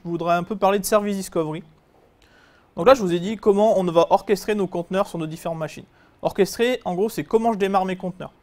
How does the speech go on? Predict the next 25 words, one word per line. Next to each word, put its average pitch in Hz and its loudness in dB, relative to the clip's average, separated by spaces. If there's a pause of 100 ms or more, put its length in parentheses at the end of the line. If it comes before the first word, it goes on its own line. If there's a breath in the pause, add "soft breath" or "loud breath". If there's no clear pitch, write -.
(760 soft breath)
Ça - 4
résout 185 4
pas 247 4
le 226 -2
problème 214 0
de 185 -2
comment 214 0
je 202 -8
les 196 -4
fais 196 -6
se - -10
connaître 190 -4
entre 180 -6
eux. - -14 (400)
Mon 160 -8
conteneur 185 -2
de 180 0
D 180 0
B, 202 0
je - -12
l'ai 160 -6
lancé 165 -4
à 185 0
un 175 -4
endroit. 165 -2